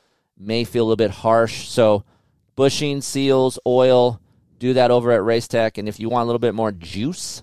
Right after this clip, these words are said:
that's right, the juice, some engine power, Race Tech does that as well. I'm gonna go down to Race Tech next week and, uh, do a podcast with Rob.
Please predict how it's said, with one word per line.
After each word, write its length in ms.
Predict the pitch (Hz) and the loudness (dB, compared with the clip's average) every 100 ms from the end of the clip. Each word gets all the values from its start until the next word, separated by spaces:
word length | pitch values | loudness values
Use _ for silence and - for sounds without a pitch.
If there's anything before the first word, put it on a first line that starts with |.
| - | -10
that's 220 | 92 - | -10 -4
right, 360 | 107 131 - - - 85 | -4 -4 -8 -20 -20 -18
the 140 | 90 95 | -8 -8
juice, 640 | 80 98 180 - - - _ _ _ | -6 -4 -4 -6 -16 -20 _ _ _
some 200 | _ 104 | _ -12
engine 360 | 101 113 117 107 | -8 -6 -6 -8
power, 460 | 95 107 143 196 196 _ - | -2 0 0 -2 -6 _ -10
Race 180 | 95 | -8
Tech 220 | - 107 - | -4 -6 -4
does 220 | 101 98 | -4 -2
that 180 | 104 - - | -4 -4 -10
as 160 | 87 | -12
well. 360 | 90 139 214 226 _ _ _ | -4 -2 -2 -6 _ _ _
I'm 120 | 110 | -6
gonna 140 | 135 147 | -4 0
go 140 | 139 | 2
down 220 | 147 143 | 2 0
to 80 | 135 | -2
Race 240 | 120 135 - | 0 -2 0
Tech 260 | 139 123 | -2 -2
next 380 | 117 127 139 - | -4 -4 -6 -8
week 480 | 120 156 208 - - _ _ _ | -6 -6 -6 -14 -20 _ _ _
and, 280 | - 110 107 | -10 -6 -4
uh, 240 | 104 101 98 | -2 -2 -2
do 160 | 127 | -2
a 80 | 127 | -2
podcast 640 | - 120 117 131 110 107 | 0 0 0 -2 -2 -2
with 100 | 98 | -8
Rob. 540 | 90 104 117 120 123 | -6 0 2 2 0